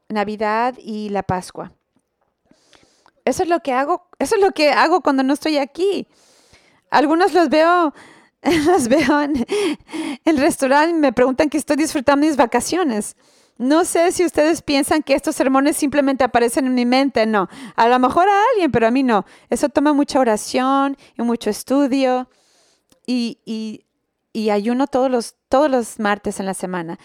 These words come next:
Pero hablando de nuestro plan, de nuestro ministerio en esta área, nos comunicamos con Dios a través de la adoración. Y esto comprende el diecisiete por ciento de nuestro, de nuestro ministro de plan, que es un,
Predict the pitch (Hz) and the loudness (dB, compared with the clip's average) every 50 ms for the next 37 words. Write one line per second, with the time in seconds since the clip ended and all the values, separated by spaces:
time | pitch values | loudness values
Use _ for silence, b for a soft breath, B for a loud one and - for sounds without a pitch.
0 | b b b b b - - 247 247 247 240 226 - - - 240 233 254 285 302 | b b b b b -2 0 2 4 4 2 2 0 -2 -2 -2 0 0 0 0
1 | 359 370 349 285 277 - - 254 233 - - 247 240 240 247 269 311 392 427 427 | 0 0 0 0 0 -2 -2 -4 -4 -2 -2 -2 -2 0 -2 -2 -4 -6 -8 -12
2 | _ b b b b - 226 233 226 226 - - 226 226 226 226 214 - 254 240 | _ b b b b -6 -4 -4 -4 -4 -4 -6 -6 -4 -4 -6 -4 -4 -2 -2
3 | 262 285 269 262 254 - - 277 262 254 247 247 233 247 247 262 285 339 339 b | 0 0 0 0 -2 0 0 0 2 2 2 0 0 0 0 0 -2 -2 -6 b
4 | b b b b b b 226 240 220 - - - 240 247 247 240 - 254 262 262 | b b b b b b -8 -8 -8 -8 -8 -6 -6 -6 -6 -6 -6 -6 -4 -4
5 | 285 339 349 - - - 277 254 233 226 247 254 262 - 294 - - 247 233 214 | -4 -4 -6 -6 -6 -6 -4 -4 -2 -2 -4 -4 -4 -4 -8 -6 -4 -4 -2 -2
6 | 226 233 247 262 - - 277 262 226 233 214 214 214 202 196 190 - - - 311 | -2 -2 -2 -4 -2 -2 -2 0 0 0 0 0 0 -2 -2 -6 -8 -10 -6 -4
7 | 320 285 226 - b b b b b b b b b b b b 226 226 247 254 | -2 -2 -4 -6 b b b b b b b b b b b b -6 -2 0 0
8 | 269 - - - - - 294 262 - 277 269 277 277 294 302 247 247 220 - 196 | 0 0 -2 -4 0 0 0 0 0 0 0 0 0 0 0 -2 -2 -4 -4 -4
9 | 233 262 254 320 277 - 285 - - - 240 240 - 262 247 247 233 226 214 - | -4 -2 -2 -2 -2 -2 -4 -4 -2 -4 -4 0 0 0 0 0 -2 -2 -4 -4
10 | - 226 220 202 202 B B B B B B B B B 214 226 233 233 226 226 | -2 0 0 0 -2 B B B B B B B B B -2 0 0 0 0 -2
11 | - - - 233 233 220 220 220 214 220 226 233 233 233 226 - - 277 269 226 | -4 -4 -2 0 0 2 2 0 -2 -2 -4 -4 -4 -6 -6 -4 -4 -6 -6 -6
12 | _ _ _ _ _ _ _ - 208 214 214 214 - 233 220 214 214 214 - 226 | _ _ _ _ _ _ _ -8 -4 -4 -4 -4 -4 -4 -4 -4 -4 -6 -6 -8
13 | 214 - - - 247 269 285 294 311 285 | -10 -10 -10 -6 -2 -2 0 -2 -2 -4